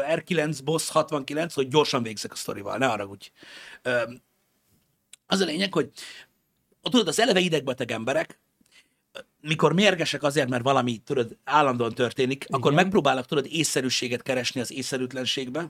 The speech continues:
Speaker 1: és mikor nem találják, akkor még idegesebbek lesznek.
Speaker 2: Mhm.
Speaker 1: Na hát ilyen ez, mikor a szél rázza a redőnyt. Tehát, hogy kedvem lenne, tudod, hajnalkát, amikor ordibál, hogy "Nem jön le, bazd meg! Nem jön le a redőny! Hagyd abba! Miért? Hova próbálkozol a kurva anyád?"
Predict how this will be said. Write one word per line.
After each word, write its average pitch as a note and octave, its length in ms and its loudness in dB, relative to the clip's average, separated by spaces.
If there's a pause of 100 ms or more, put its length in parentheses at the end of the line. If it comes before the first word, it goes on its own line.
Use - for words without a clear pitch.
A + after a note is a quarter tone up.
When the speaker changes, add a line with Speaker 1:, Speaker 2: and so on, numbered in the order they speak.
Speaker 1:
és C3 140 -8
mikor C#3 200 -4
nem D3+ 160 -2
találják, C#3+ 300 -4
akkor C3+ 100 -6
még C#3+ 180 -4
idegesebbek A#2 500 -8
lesznek. A#2+ 480 -16
Speaker 2:
Mhm. D3+ 280 -4 (260)
Speaker 1:
Na F#3 80 4
hát E3+ 120 2
ilyen G#3 180 -2
ez, D#3+ 80 -4
mikor D#3 180 -8
a E3 40 -4
szél D3+ 260 0
rázza B2+ 300 -4
a - 20 -4
redőnyt. A#2 340 -6
Tehát, C3+ 140 -12
hogy D#3 100 -6
kedvem E3 280 0
lenne, C#3+ 160 -4
tudod, D3 180 -6
hajnalkát, C#3 400 -6
amikor C#3+ 240 -4
ordibál, C#3+ 280 -2
hogy D3+ 140 -4 (120)
"Nem E4+ 220 8
jön C#4+ 200 6
le, D4+ 140 4
bazd D4+ 280 6
meg! - 300 0 (120)
Nem F4+ 160 4
jön C#4 160 6
le C4 80 8
a A#3+ 60 10
redőny! C4 480 2 (120)
Hagyd F4 240 4
abba! C#4 460 2 (100)
Miért? - 320 4 (140)
Hova F#4+ 220 8
próbálkozol A#3 680 4
a - 60 4
kurva C4+ 320 4
anyád?" G3+ 360 2